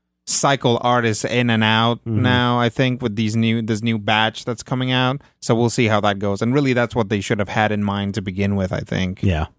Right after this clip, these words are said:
Speaker 2: I like what, uh, Dan DiDio said, uh, this past weekend at Fan Expo in Canada.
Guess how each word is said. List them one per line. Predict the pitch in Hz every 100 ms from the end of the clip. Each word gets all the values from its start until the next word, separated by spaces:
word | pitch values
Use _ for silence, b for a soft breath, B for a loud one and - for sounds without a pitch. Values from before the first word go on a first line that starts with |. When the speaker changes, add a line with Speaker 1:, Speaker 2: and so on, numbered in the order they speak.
| _ _ _
Speaker 2:
I | 131
like | 135 120 -
what, | 110 104 -
uh, | 101
Dan | 90 95 92
DiDio | 82 90 87 82
said, | - 90 85 85
uh, | 85
this | 85
past | - 92 -
weekend | 95 87 87 85 -
at | 90 82
Fan | - 98 90
Expo | 87 - 85
in | 82
Canada. | 98 90 85 82